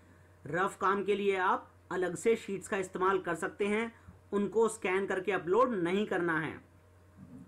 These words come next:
कृपया सुनिश्चित करें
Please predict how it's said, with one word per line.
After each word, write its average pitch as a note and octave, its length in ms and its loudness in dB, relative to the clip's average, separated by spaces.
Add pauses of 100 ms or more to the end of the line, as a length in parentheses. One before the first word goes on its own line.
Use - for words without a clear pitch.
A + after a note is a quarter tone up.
(1080)
कृपया F#3 360 -2
सुनिश्चित D#3+ 560 -2
करें G#3+ 340 0